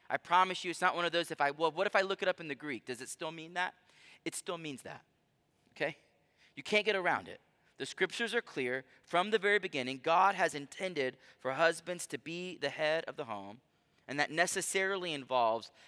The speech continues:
a wife's submission to her husband's leadership. This isn't a one-off passage. You see it in Ephesians chapter five, verse twenty-two. "Wives,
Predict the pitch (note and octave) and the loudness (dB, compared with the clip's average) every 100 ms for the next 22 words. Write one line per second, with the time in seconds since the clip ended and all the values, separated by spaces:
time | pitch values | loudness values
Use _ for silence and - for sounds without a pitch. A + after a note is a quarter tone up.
0 | - B2 A#2 C3+ D3 D#3+ - C#3 A#2+ D#3 | -6 -4 2 2 2 0 -4 -8 -6 -6
1 | - C3 A#2 B2+ C3 B2 B2+ - A#2+ A#2 | -6 -8 -8 -6 -6 -2 -4 -4 -10 -10
2 | - _ - A#2+ A#2+ G2+ - - _ _ | -12 _ -16 -10 -8 -10 -12 -16 _ _
3 | _ _ _ - B2 D3+ E3 D#3+ D#3 E3 | _ _ _ -10 -6 -2 2 2 4 6
4 | F3 E3+ F3 F3 - D#3+ C#3 - E3 C3+ | 6 4 2 2 0 -10 -10 -6 -4 -4
5 | C#3 E3 D#3+ D3+ D#3+ - E3 F3 E3+ G#2 | -8 -14 -12 -6 -6 -6 -2 2 2 2
6 | - - _ _ _ C3+ - - E3 D#3+ | -8 -20 _ _ _ -8 -8 -8 -8 -8
7 | - C3+ G2 C#3+ D#3 G2 - - | -8 -8 2 6 6 4 -4 -14